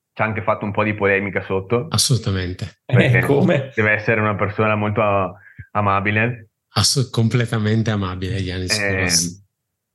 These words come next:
Speaker 1: e... il record sarebbero trecentotre chilometri, media quattro e quarantacinque secca per ventiquattro ore.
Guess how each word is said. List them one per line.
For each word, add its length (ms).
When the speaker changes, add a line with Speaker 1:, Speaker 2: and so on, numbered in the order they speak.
Speaker 1:
e... 100
il 60
record 360
sarebbero 420
trecentotre 640
chilometri, 580
media 460
quattro 320
e 60
quarantacinque 800
secca 480
per 220
ventiquattro 540
ore. 240